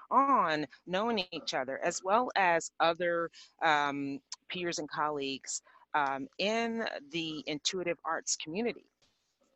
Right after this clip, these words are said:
So I think it's a great topic because people start in thinking they're sometimes very isolated,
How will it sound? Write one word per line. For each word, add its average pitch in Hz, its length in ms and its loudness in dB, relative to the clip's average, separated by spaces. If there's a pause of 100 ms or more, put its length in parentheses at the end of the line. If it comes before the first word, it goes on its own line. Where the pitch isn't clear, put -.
(360)
So 165 320 4 (340)
I 190 140 4
think 247 220 -2
it's 208 120 -2
a 165 40 -2
great 147 280 -4
topic 143 460 -2
because 139 520 -2 (160)
people 160 280 -8
start 143 460 2
in 143 120 -6
thinking 143 600 -2
they're 151 260 -4
sometimes 196 480 -2
very 165 300 -4
isolated, 175 680 2